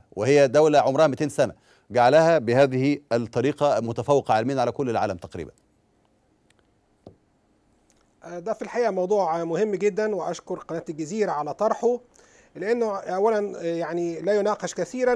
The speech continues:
Speaker 2: ولما بيناقش، بيناقش بطريقة مب-، يعني مبتورة.
Speaker 1: مم.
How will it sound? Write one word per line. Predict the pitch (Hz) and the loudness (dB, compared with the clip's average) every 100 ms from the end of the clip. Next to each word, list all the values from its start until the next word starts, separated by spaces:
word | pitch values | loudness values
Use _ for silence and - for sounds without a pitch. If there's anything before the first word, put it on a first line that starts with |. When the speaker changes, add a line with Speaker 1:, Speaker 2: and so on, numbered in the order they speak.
| 240 | 2
Speaker 2:
ولما | 220 226 220 | 2 2 0
بيناقش، | 196 202 214 226 208 190 - | -4 -2 -2 -2 -4 -6 -8
بيناقش | 170 185 196 196 185 - | -8 -2 -2 -2 -8 -8
بطريقة | 160 160 185 180 190 | -12 -6 -6 -2 -2
مب-، | 170 175 151 135 | -2 -6 -8 -8
يعني | 151 143 147 151 165 | -8 -8 -12 -8 -6
مبتورة. | 165 165 269 240 156 113 _ - | -8 -6 -2 0 -2 -8 _ -16
Speaker 1:
مم. | 101 | -14